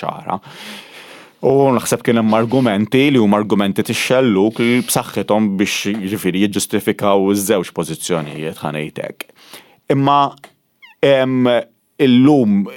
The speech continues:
il-problema hija li l-partiti, iż-żewġ partiti, għandhom pożizzjonijiet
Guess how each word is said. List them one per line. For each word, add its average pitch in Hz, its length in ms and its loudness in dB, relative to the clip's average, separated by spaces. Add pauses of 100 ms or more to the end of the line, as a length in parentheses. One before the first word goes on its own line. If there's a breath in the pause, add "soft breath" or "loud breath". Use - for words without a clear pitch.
(140)
il-problema 98 720 0
hija 90 160 0
li 92 140 0
l-partiti, 87 1080 -2
iż-żewġ 87 540 -2 (100)
partiti, 85 640 -4 (640)
għandhom 98 480 2
pożizzjonijiet 92 880 -4